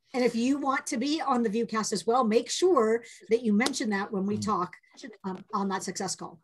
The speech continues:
Speaker 2: That'd be fun. All right. Thanks, everybody. We appreciate you being here. We will see you next time on the Marketing Checklist Viewcast.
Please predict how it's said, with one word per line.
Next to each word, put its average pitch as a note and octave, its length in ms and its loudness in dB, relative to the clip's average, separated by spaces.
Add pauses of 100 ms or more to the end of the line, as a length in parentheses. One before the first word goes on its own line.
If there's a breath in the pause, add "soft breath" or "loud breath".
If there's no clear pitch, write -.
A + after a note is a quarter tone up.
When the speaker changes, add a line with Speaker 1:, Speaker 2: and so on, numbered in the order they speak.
(240)
Speaker 2:
That'd F2+ 160 -8
be F2 100 -8
fun. D#2+ 300 -10 (380 soft breath)
All C3 60 2
right. C3 220 0
Thanks, C#3+ 220 -2
everybody. B2 540 -2
We B2+ 100 -4
appreciate C#3+ 400 0
you C#3 80 -2
being D3+ 220 2
here. E3+ 280 0
We B2 120 -2
will A#2+ 100 -2
see C3 180 -6
you C3+ 120 -6
next C3 220 -8
time B2 460 -6
on A2+ 120 -6
the G#2+ 60 -4
Marketing A#2 400 -8
Checklist G2+ 600 -8 (340)
Viewcast. E2 560 -12